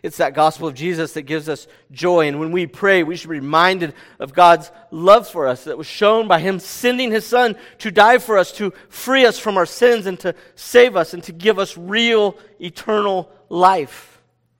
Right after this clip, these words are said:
And when we pray for others, our prayer should be filled with that gratitude of what God is gonna do, how God is gonna give them hope, how God is going to give them life. And yeah, when we speak, we are reminded of the,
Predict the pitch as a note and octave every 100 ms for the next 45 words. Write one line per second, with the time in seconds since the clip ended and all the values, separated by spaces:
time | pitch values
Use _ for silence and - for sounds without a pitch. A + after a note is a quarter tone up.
0 | _ _ _ _ _ _ _ _ E3+ G#3+
1 | A3+ A3+ - A3 A#3 A#3 G3+ F3+ F3 F#3
2 | F3 - _ _ - A3+ G#3+ E3+ F3 E3+
3 | _ _ _ - F3+ D#3 - - F#3+ D3+
4 | C3+ C#3 C#3+ D3+ D3+ - B2+ _ _ _
5 | _ _ _ _ _ _ _ - D3 D3
6 | D#3 C#3+ C#3 C3 C3+ B2+ D3 D3+ D3 D3+
7 | C#3 C#3+ C3+ C#3+ D#3+ C#3+ C#3 D3+ D3+ C#3+
8 | - - _ D#3+ D3 D#3+ D#3+ D#3+ D3+ B2+
9 | _ - D3 E3 D#3 A#2+ - - _ _
10 | _ _ _ _ _ _ _ _ _ _
11 | _ - C#3+ D#3 E3 D3 C#3+ C3+ - D#3+
12 | C#3+ - C#3+ C#3+ C3+ C3+ C#3 C#3 C3 C3
13 | A#2+